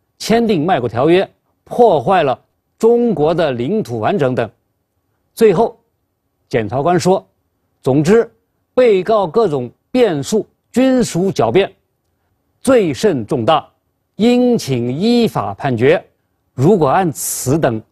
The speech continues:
罪状来判决，的确是十恶不赦，随便哪一条就能判周海的死刑。但是周海能认罪吗？审判长问：“检察官的起诉书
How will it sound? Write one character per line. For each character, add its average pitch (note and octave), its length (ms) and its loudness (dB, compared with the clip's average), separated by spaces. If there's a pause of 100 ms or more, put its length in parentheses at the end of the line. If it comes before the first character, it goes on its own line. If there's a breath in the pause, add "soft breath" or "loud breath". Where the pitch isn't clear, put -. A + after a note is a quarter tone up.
(100)
罪 F3+ 320 0
状 D3+ 240 -2
来 A2 80 -8
判 C#3 220 -2
决， C#3+ 240 2 (400)
的 E3 220 2
确 D#3+ 260 2
是 A#2 220 -4
十 - 300 -2
恶 E3+ 140 2
不 A2+ 140 -4
赦， - 160 -2 (720)
随 E3 420 2
便 F#3 260 2
哪 G2+ 160 -10
一 A2+ 60 -8
条 B2+ 340 0 (440)
就 F#3 180 2
能 C3 160 -4
判 D3 260 0 (140)
周 A#3 220 2
海 B2+ 120 -2
的 C#3 80 -2
死 - 220 -6
刑。 C3 260 -2 (1160)
但 E3+ 160 4
是 D3+ 240 -2
周 G#3+ 260 2
海 C3+ 220 -4
能 A#2 200 -6
认 F#3 220 -2
罪 G#3+ 160 2
吗？ D#3 180 -6 (800)
审 A#2+ 400 -2
判 F3 260 0
长 A2+ 160 -2
问 E3 160 0 (480)
：“检 A#2+ 320 0
察 C#3+ 240 0
官 A3+ 240 0
的 G#3 120 0
起 - 180 -8
诉 A2 140 -4
书 F#3+ 260 -2